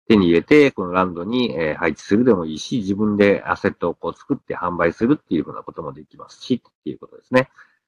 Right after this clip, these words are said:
で、さらにそこにこうゲームのこう仕組みなんかを入れてですね、遊びに来た人から、えー、このサンドというのをこう課金してもらうっていうふうな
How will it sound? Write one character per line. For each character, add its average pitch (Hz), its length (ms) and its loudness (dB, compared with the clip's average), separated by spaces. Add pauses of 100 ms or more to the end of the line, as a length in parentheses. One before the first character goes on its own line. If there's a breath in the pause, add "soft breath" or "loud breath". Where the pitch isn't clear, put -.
(140)
で、 165 80 6
さ 180 160 2
ら 165 80 4
に 135 160 2
そ 123 120 0
こ 123 100 0
に 110 120 0
こ 107 160 -2
う 95 60 -6
ゲ 113 180 4
ー 107 40 6
ム 95 80 0
の 80 180 -6
こ 73 140 -10
う 73 80 -8
仕 - 120 -20
組 82 200 -12
み 80 40 -16
な 80 100 -14
ん 78 60 -20
か - 160 -18
を 67 80 -10
入 76 80 -14
れ 73 120 -18
て 85 100 -20
で 69 100 -20
す 113 140 -12
ね、 123 180 4 (240)
遊 90 220 -2
び 92 120 -4
に 90 140 -8
来 - 80 -18
た 80 140 -4
人 - 240 -6
か 123 140 2
ら、 160 260 6 (260)
え 85 300 -2
ー、 - 40 -20
こ 90 80 -14
の 82 100 -12
サ 95 180 2
ン 82 120 0
ド 73 120 -8
と 73 140 -12
い 71 120 -6
う 73 60 -10
の 175 180 0
を 120 80 2
こ - 180 -16
う 69 60 -14
課 - 160 -6
金 82 300 -18 (100)
し - 120 -16
て 76 100 -8
も 71 140 -10
ら 78 60 -8
う 139 120 10
っ - 20 -8
て - 220 -4
い 82 60 2
う 73 100 -10
ふ - 40 -20
う - 20 -20
な 113 200 0